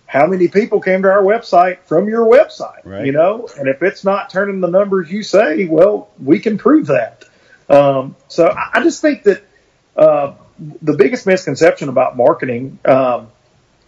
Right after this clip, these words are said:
Speaker 1: people think that, y-, you know, especially a company like T H that I work for, that you have these just gigantic marketing budgets and it's just, you're just swimming in all this money. But, uh, that's not the case. And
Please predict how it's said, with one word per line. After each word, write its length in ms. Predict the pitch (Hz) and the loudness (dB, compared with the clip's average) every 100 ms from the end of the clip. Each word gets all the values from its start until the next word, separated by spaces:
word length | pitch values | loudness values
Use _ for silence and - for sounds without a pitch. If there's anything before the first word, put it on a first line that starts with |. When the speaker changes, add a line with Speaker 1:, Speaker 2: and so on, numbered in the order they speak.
| _ | _
Speaker 1:
people 240 | 147 151 120 | -2 -2 0
think 260 | 143 139 | 0 0
that, 220 | 127 113 _ - | -6 -10 _ -14
y-, 180 | - - | -14 -4
you 140 | 147 | 0
know, 260 | 131 117 113 | 4 2 0
especially 380 | - - - - | -2 0 2 0
a 40 | |
company 360 | - 175 139 127 | 2 0 0 2
like 240 | 123 123 - - | 2 0 -6 -14
T 200 | - 131 | -2 2
H 180 | 123 120 | 2 2
that 100 | 123 | 2
I 40 | 117 | 2
work 260 | 123 - | 0 -2
for, 140 | - 123 | -2 -2
that 200 | 117 - | -2 -2
you 80 | 139 | 2
have 180 | 143 | 2
these 180 | 131 113 | 2 -6
just 240 | 127 - - | -10 -16 -8
gigantic 560 | - 196 190 180 - | -2 -2 0 -2 -2
marketing 420 | 143 135 135 135 | 0 0 -2 -8
budgets 400 | 123 123 120 127 127 | -4 -4 -4 -12 -12
and 80 | |
it's 100 | 120 - | -10 -6
just, 240 | 131 - _ _ | -6 -6 _ _
you're 100 | - | 2
just 160 | 131 - | 2 2
swimming 260 | 165 170 151 | 2 2 2
in 80 | 139 | 0
all 140 | 131 | 0
this 180 | 127 - | -2 -2
money. 240 | 190 208 | 0 0
But, 340 | 131 127 127 - _ _ _ | 2 2 2 -6 _ _ _
uh, 320 | 143 139 131 - | 0 2 -2 -4
that's 280 | 147 185 - | 0 0 0
not 220 | 160 139 | -6 -6
the 60 | - | -8
case. 640 | - 180 320 - - - | 0 0 0 -8 -18 -12
And 440 | - 139 139 131 | -4 -2 -2 -4